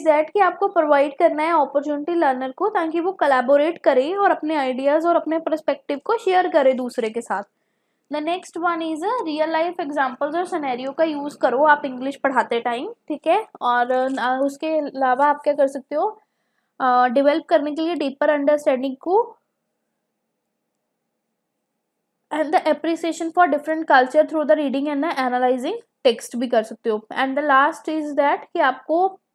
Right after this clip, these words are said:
क्रिएट करना है पॉजिटिव और सपोर्टिव एनवायरनमेंट लर्निंग के through, ताकि लर्नर <clears throat> एक रिस्क ले सके, अपने आप को बोल सके, आके अपने डर को पीछे करे और क्रिएटिवली अपने आइडियाज़ को स्पीक करे। ठीक है, तो ये था हमारा एक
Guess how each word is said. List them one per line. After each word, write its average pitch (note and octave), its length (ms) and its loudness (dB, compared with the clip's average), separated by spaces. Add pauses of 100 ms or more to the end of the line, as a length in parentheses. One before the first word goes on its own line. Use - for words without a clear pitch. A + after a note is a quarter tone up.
क्रिएट D4 360 -2
करना C#4 240 0
है F4+ 200 -4
पॉजिटिव C4+ 480 0
और E4 100 0
सपोर्टिव D4 540 -2
एनवायरनमेंट C4+ 680 -2
लर्निंग B3 380 -4
के D4+ 140 -8
through, D4+ 320 -4 (760)
ताकि D4+ 300 2
लर्नर E4+ 460 2 (160)
<clears throat> - 300 -10
एक D4+ 400 -2
रिस्क F4 340 -2
ले D4+ 200 0
सके, D4 360 -4
अपने D4+ 380 -6
आप D4+ 240 0
को D#4 180 -4
बोल C4+ 480 0
सके, D4+ 240 -4
आके C4 260 2
अपने C#4+ 200 -4
डर B3 240 0
को C4 180 -2
पीछे C#4 280 -6
करे C4+ 260 0
और D#4+ 100 0
क्रिएटिवली C#4+ 680 -6
अपने C4+ 240 -6
आइडियाज़ A#3+ 420 -4
को G#4 140 -4
स्पीक C4+ 380 -8
करे। G#3+ 220 -4
ठीक D4 240 -6
है, A4 120 0 (1500)
तो D4+ 60 2
ये D4 240 0
था D4+ 100 -2
हमारा A#3 300 -2
एक A3+ 80 -4